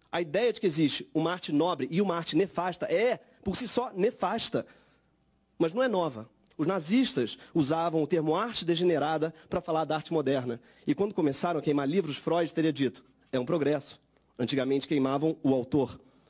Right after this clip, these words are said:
Mas a história ensina que onde se queimam livros, sempre terminam queimando pessoas. Mas não vamos fazer como São Lourenço e dizer, "Esse lado tá bom, podem virar."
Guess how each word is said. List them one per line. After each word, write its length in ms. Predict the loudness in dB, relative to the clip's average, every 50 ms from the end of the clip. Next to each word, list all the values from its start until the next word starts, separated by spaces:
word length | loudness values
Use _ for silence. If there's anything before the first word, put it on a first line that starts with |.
| _ _ _ 0
Mas 340 | 0 0 2 0 -2 -4 -2
a 80 | -4 -4
história 320 | -4 -2 0 0 0 0
ensina 400 | 0 -2 -2 0 0 0 0 0 -6 -8 _ -20 -20 _ _ _
que 80 | 0 0
onde 180 | 0 0 -2
se 60 | -4
queimam 320 | -2 0 2 2 4 4 2
livros, 400 | 4 2 2 2 2 -2 -2 0
sempre 460 | 0 2 2 2 0 0 -6 -6 -8 _ _ _ _ _ _ _ _ _ _ _ -2
terminam 380 | 0 2 2 2 2 2 0
queimando 320 | 0 0 2 2 0 0 0
pessoas. 480 | -2 -4 -2 -2 -4 -4 -4 -8 -14 _ _ _ _ _ _ _ _ _ _ _ _ _ _ _ _ _ _ _ _ _ _ _ _ _ _ _ _ _ _ _ _ _ _ _ _ _ _ _ _ _ _ -20 _ _ _ _ _ _ _ _ _ _ _ _ _ _ -4
Mas 180 | -2 -2 0
não 140 | 0 0 0
vamos 160 | 0 0 0
fazer 220 | 0 0 0 0 0
como 120 | 0 -2
São 180 | 0 2 2 4
Lourenço 460 | 4 4 2 0 -2 -2 -6 -12 -14 -20 _ _ _ _ _ _ _ _ _ _ _
e 80 | -8 -2
dizer, 340 | -2 -2 0 2 0 0 -2 -6 -18 _ _ _ -6
"Esse 160 | -6 -4 0
lado 220 | 0 0 0 0 0
tá 100 | -2 0
bom, 220 | 2 2 0 2
podem 220 | 2 2 0 0 0
virar." 360 | 0 0 0 0 -2 -4